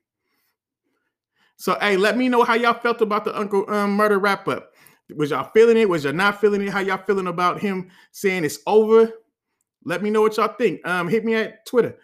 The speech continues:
It's at H A J I A J, H A J I A G E N T, the number eight. Excuse me, I've been drinking. Let me tell you again. At H A J I A G E N T, the number eight. Hit me there.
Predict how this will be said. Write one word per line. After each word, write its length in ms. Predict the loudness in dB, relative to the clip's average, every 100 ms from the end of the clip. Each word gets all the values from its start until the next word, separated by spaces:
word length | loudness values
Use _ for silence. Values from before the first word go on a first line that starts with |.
| _ _ _ _
It's 260 | -8 -8 -12 -4
at 220 | -4 -4
H 240 | -4 -4 -2
A 160 | -4
J 260 | -2 0 2
I 280 | 2 0 -2
A 160 | -4 -4
J, 480 | -4 -4 -4 -8 _ _ _ _ -6
H 220 | -4 -4 -4
A 180 | -4
J 260 | -2 -2 -2
I 340 | -2 0 -2 -6 _ _ _ _
A 160 | -4 -4
G 380 | -4 -6 -6 -10
E 200 | -10 -8
N 240 | -6 -6
T, 340 | -4 -4 -4 -8 _ -8
the 60 |
number 260 | -4 -2 -2
eight. 200 | -2 -2
Excuse 300 | -4 -6 -4
me, 60 | -2
I've 80 | -4
been 80 | -2
drinking. 260 | -4 -4
Let 60 | -4
me 80 | -2
tell 140 | -2
you 100 | -2
again. 300 | -4 -6 -10 _ _ _
At 280 | -4 -4 -6 _
H 260 | -4 -4 -4 -2
A 200 | 0 0
J 320 | 0 0 0
I 340 | 0 0 -2 -8 -4
A 160 | -4
G 360 | -2 -6 -8 -10
E 240 | -12 -12 -8
N 200 | -6 -6
T, 340 | -4 -4 -4 -8 _ _ _
the 100 | -4
number 360 | -2 0 -2 -6 -10 -4
eight. 200 | -4 -2
Hit 160 | -4 0
me 100 | 2
there. 280 | 2 0